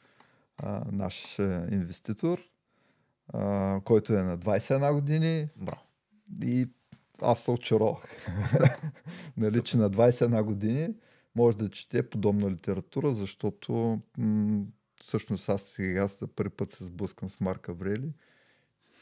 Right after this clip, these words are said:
Speaker 1: Нещо феноменално дълбоко. Нали, не мога да си представя, че имало такива хора при-, преди две хиляди години, нали, че са разсъждали по този начин.
Speaker 2: Точно така, да. Аз по-рано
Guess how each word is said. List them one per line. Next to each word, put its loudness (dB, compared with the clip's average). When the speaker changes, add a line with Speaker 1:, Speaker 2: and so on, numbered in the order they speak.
Speaker 1:
Нещо -6
феноменално -2
дълбоко. -2
Нали, -6
не 0
мога 2
да -4
си -20
представя, -4
че -8
имало -2
такива -10
хора -6
при-, -14
преди -2
две -4
хиляди -6
години, -6
нали, -8
че -18
са -8
разсъждали -6
по -20
този -12
начин. -14
Speaker 2:
Точно -4
така, 2
да. 2
Аз 0
по-рано 6